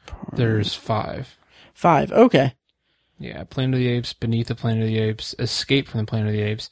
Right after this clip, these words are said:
Speaker 1: Mm-hmm.
Speaker 2: Conquest of the Planet of the Apes, and Battle for the Planet of the Apes.
Speaker 1: Right.
Speaker 2: Hmm.
Speaker 1: Yes. Yeah, so, anyway. Um,
Speaker 2: Yeah, I've, s-, I've seen the most recent trilogy, Rise,
Speaker 1: Okay.
Speaker 2: Dawn, and War.
Speaker 1: Mm-hmm.
Speaker 2: Um, and those were, uh, the first one, they were, they were really good. I liked
Speaker 1: Yeah.
Speaker 2: those a lot.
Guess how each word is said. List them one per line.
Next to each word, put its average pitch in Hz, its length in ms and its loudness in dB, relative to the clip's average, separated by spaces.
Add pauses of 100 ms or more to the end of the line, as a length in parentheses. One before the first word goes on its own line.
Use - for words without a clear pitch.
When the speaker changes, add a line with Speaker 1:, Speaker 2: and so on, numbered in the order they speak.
(100)
Speaker 1:
Mm-hmm. 147 220 2
Speaker 2:
Conquest 160 500 4
of 123 60 -4
the 113 40 -4
Planet 113 240 -2
of 110 40 0
the 110 60 0
Apes, - 120 -6
and 110 180 -2
Battle 107 300 2
for - 120 -10
the - 60 -10
Planet - 220 -14
of - 60 -14
the - 120 -14
Apes. - 260 -16
Speaker 1:
Right. 143 420 6 (840)
Speaker 2:
Hmm. 170 180 2
Speaker 1:
Yes. - 720 0 (1300)
Yeah, 254 160 6 (140)
so, 170 300 2 (160)
anyway. 359 280 4 (380)
Um, 165 300 4
Speaker 2:
Yeah, 131 60 0
I've, 127 140 -6
s-, - 160 -10
I've 143 160 -4
seen 160 220 -2
the 127 80 0
most 117 260 -2
recent 117 280 -2
trilogy, 104 600 -4
Rise, 110 380 6
Speaker 1:
Okay. 123 180 4
Speaker 2:
Dawn, 104 380 2
and 98 160 -4
War. 98 500 -4 (100)
Speaker 1:
Mm-hmm. 147 540 6
Speaker 2:
Um, 98 480 -2
and 107 260 -2
those 113 320 -4
were, 110 380 -4
uh, 95 280 -2
the - 100 -2
first 160 220 4
one, 139 200 2
they 101 220 2
were, 120 120 2
they 123 100 4
were 110 60 2
really 101 160 -2
good. - 240 -12
I 123 60 -8
liked 120 120 -2
Speaker 1:
Yeah. 139 240 8
Speaker 2:
those 123 140 -4
a - 40 -16
lot. 62 240 -14